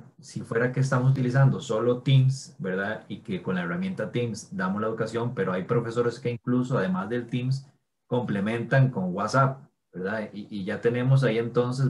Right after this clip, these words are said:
varios canales de comunicación en donde incluso el control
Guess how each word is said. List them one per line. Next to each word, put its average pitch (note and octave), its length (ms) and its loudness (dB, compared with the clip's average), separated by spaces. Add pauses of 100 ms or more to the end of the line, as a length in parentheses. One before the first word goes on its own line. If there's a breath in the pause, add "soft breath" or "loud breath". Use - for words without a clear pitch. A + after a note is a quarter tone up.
(120)
varios A#2+ 420 4
canales C3 440 -2
de C3 120 -6
comunicación C#3+ 760 -2 (500 soft breath)
en G#2 120 -4
donde F#2+ 240 0
incluso B2 400 2
el - 160 2
control B2+ 680 2